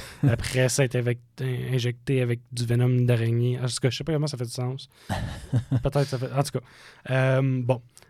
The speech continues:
Speaker 2: Euh, dans, dans les comics, bien sûr, Norman Osborn, c'est le bouffon vert original, puis c'est l'un des plus grands é-,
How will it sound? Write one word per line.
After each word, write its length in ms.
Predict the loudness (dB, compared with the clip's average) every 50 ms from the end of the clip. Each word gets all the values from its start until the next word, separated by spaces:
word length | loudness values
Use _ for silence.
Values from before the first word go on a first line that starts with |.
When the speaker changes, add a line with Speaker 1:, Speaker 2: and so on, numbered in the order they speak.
| _ _ -12
Speaker 2:
Euh, 300 | -4 0 2 2 2 0 -2
dans, 260 | 0 0 0 2 4
dans 120 | 6 6 8
les 100 | 8 8
comics, 260 | 8 8 8 8 6
bien 120 | 6 4
sûr, 140 | 4 4 4
Norman 280 | 4 4 4 4 4 2
Osborn, 340 | 2 2 2 4 4 4 2 2
c'est 140 | 0 0
le 60 | 0 0
bouffon 340 | -2 -4 -4 -2 -2 -2
vert 180 | 0 0 -2 0
original, 640 | 0 0 -2 -2 -4 -4 -4 -2 -2 0 0 -2 -2
puis 120 | -4 -6
c'est 80 | -4 -2
l'un 120 | 0 0
des 120 | 0 -2 -4
plus 140 | -4 -6
grands 200 | -4 -2 -2 0 -2
é-, 120 | -2 -4